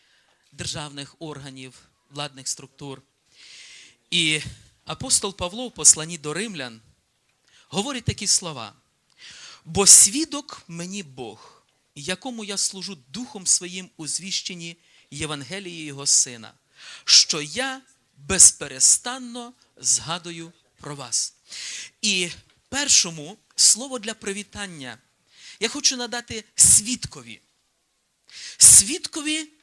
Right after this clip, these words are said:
який безперестанно згадує, як починався цей дім молитви,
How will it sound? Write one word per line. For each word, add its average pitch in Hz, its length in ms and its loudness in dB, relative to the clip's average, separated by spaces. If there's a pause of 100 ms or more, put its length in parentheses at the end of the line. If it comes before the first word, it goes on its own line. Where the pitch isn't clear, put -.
(300)
який 254 720 -2
безперестанно 247 1500 2 (360)
згадує, 165 920 0 (720)
як 320 440 -4 (220)
починався 180 560 -2
цей 151 180 -6
дім 147 180 -14
молитви, 139 520 -12